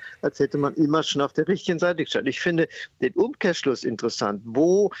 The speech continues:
müssen wir heute aufpassen, dass wir nicht schon wieder irren,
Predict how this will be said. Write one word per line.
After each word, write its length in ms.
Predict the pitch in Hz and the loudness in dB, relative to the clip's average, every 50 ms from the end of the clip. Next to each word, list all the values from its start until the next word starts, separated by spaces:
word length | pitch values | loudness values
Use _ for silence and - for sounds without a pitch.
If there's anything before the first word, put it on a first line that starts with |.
| - - - | -14 -4 -2
müssen 260 | 160 156 147 165 165 | -2 -2 0 0 0
wir 140 | 156 151 143 | 2 2 2
heute 300 | 185 208 - 185 143 117 | 2 0 2 0 0 0
aufpassen, 440 | 123 - - - 131 123 - 131 | 0 -4 -2 -2 -2 -2 -2 -2
dass 200 | 123 135 127 - | -4 -4 -4 -2
wir 60 | 131 131 | -4 -4
nicht 140 | 135 131 | -2 -2
schon 240 | - - 139 135 127 | -2 -2 -2 -2 -2
wieder 240 | 175 208 - 214 - | -2 0 2 0 0
irren, 340 | - 131 113 101 110 101 | 0 -2 -2 -2 -4 -8